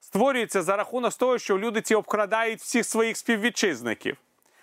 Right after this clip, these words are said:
А в Швейцарії це багатство створюється тому, що люди самі керують к-, своїми територіями. І ці території складають сильну державу. Тільки так можна досягти якогось успіху. Але що для цього потрібно? Щоб українців цікавили не президенти, прем'єр-міністри і депутати,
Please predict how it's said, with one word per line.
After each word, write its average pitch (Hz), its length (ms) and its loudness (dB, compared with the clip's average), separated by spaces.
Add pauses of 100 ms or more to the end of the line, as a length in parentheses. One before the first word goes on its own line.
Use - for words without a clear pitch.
(140)
А 202 120 2
в 202 80 -4
Швейцарії 233 960 0
це 208 180 0
багатство 170 520 0
створюється 233 380 0
тому, 233 180 -2
що 220 160 0
люди 226 220 0
самі 226 340 -2
керують 240 540 0
к-, - 140 -14
своїми 226 420 0
територіями. 127 920 0 (360)
І 190 100 2
ці 202 180 2
території 196 500 0
складають 170 540 0
сильну 175 300 2
державу. 127 480 0 (300)
Тільки 254 360 2
так - 340 -2
можна 185 320 0
досягти 185 400 0
якогось 180 380 0
успіху. 135 300 0
Але 160 120 2
що 190 140 -2
для 147 160 0
цього 120 260 0
потрібно? 98 440 -4 (220)
Щоб 147 160 0
українців 170 420 -2
цікавили 147 420 0
не 147 80 -2
президенти, 156 540 -2
прем'єр-міністри 110 720 0
і 101 40 0
депутати, - 500 -4